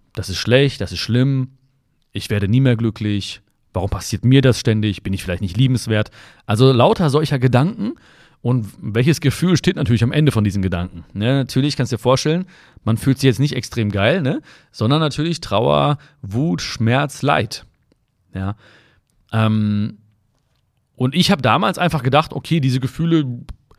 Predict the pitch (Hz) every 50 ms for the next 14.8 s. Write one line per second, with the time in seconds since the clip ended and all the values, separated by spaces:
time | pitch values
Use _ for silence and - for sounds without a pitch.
0 | _ _ _ _ _ _ _ _ - 123 113 110 160 - 135 147 - 139 117 147
1 | 131 101 104 175 196 180 175 139 139 139 139 135 123 107 - 156 160 175 - -
2 | 92 87 - - 92 92 104 95 107 - 127 120 135 104 - - 127 123 120 117
3 | - 123 110 - - - 110 127 135 135 127 120 107 - - - - _ _ -
4 | - 139 104 135 185 156 - - 127 120 120 117 110 110 127 156 151 123 98 85
5 | 85 82 76 73 - - 92 90 98 110 113 - 104 107 101 - - 127 127 117
6 | 120 104 117 117 113 - - - _ _ _ - - 98 98 87 - - 131 -
7 | - - - _ - _ _ _ _ _ _ _ _ - 90 87 - 131 151 139
8 | 113 92 98 110 95 110 101 107 95 95 101 107 - - 117 147 143 113 101 95
9 | 95 98 95 127 160 180 - - 92 78 73 - - - - - 101 95 95 101
10 | 98 92 101 104 - 90 - - - 131 127 120 120 - 117 123 151 175 151 113
11 | 92 - - 131 151 143 117 92 85 - - - 92 101 110 117 110 104 - -
12 | - - _ _ _ _ _ - - 143 143 185 196 180 123 139 135 127 127 147
13 | 143 - - - - - 220 262 240 214 - 185 202 220 220 202 - - 165 165
14 | 170 175 180 156 - 139 131 - - 208 208 220 220 - -